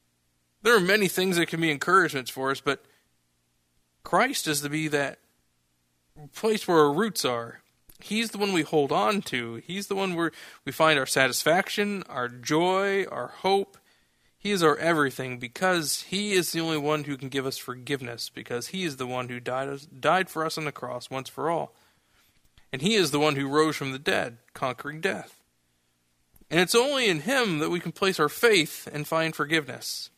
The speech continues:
We can't find forgiveness through our own efforts. We can't find forgiveness through our family. We can't find forgiveness through, uh, our skills in this life, but only in Christ, who died for us and rose again. So we must be rooted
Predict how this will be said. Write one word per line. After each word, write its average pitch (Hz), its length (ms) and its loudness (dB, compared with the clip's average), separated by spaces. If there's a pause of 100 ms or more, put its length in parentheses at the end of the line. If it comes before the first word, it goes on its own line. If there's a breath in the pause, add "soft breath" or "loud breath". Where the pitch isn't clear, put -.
(1160)
We 160 120 -2
can't 185 280 0
find 180 260 4
forgiveness 160 460 2
through 160 340 0 (440 loud breath)
our 143 200 6
own 131 240 0
efforts. 247 560 0
We 131 120 -10
can't 131 200 -6
find 127 220 -4
forgiveness 135 440 -4
through 135 340 -4
our 127 280 2
family. 226 540 -2
We 151 140 -4
can't - 280 -6
find 143 340 -4 (120)
forgiveness 175 520 0
through, 156 280 -4 (400 loud breath)
uh, 135 300 -2 (340)
our 143 140 0
skills 185 680 4
in 151 80 2
this 135 220 -2
life, 202 420 2 (680)
but 135 100 0
only 202 320 0
in 185 80 -2
Christ, 123 420 0
who 127 80 -14
died 131 260 2
for 127 140 -2
us - 140 -6
and 127 80 -8
rose 127 160 -4
again. 127 340 -8 (560 soft breath)
So - 140 -2
we 151 100 6
must 170 180 2
be 139 120 -6
rooted 143 680 0